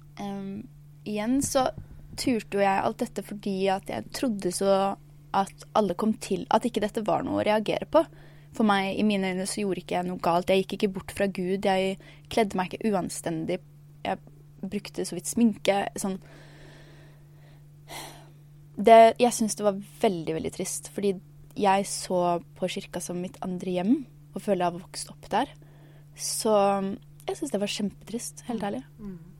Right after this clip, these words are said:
Speaker 2: Hvordan var, eh, Idol generelt da? Sånn, ble det veldig overskygget av på en måte det, eller var det, fikk du noe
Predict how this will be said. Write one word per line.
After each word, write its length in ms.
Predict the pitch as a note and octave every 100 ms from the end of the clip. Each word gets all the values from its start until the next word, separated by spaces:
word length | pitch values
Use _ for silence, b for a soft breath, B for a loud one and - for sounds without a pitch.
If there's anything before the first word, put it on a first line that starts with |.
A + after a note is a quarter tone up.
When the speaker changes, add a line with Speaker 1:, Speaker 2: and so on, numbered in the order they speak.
| - - A3
Speaker 2:
Hvordan 280 | A3+ C4 A#3+
var, 240 | G3+ F#3+
eh, 340 | G3 F#3+ F#3 -
Idol 680 | G3 F3 D#3+ D#3 - D3+
generelt 520 | E3+ - E3 D3+ C#3+ -
da? 100 | D#4+
Sånn, 600 | - G3+ F#3 F3 E3+ E3+ B B B B B B B
ble 160 | F3+ G3+
det 120 | F#3
veldig 280 | F#3 E3 E3
overskygget 540 | - E3 D#3+ - D3+
av 380 | D#3 D#3 D#3 D3
på 60 | D3+
en 120 | D#3
måte 640 | D3+ D3 D3 D3 D3+ D3+ D3+
det, 280 | G3+ D4+ D4+
eller 180 | D4
var 180 | D#4 A#3
det, 340 | G3+ G3 F#3+ F#3+
fikk 200 | - -
du 100 | F3+
noe 380 | E3+ E3 E3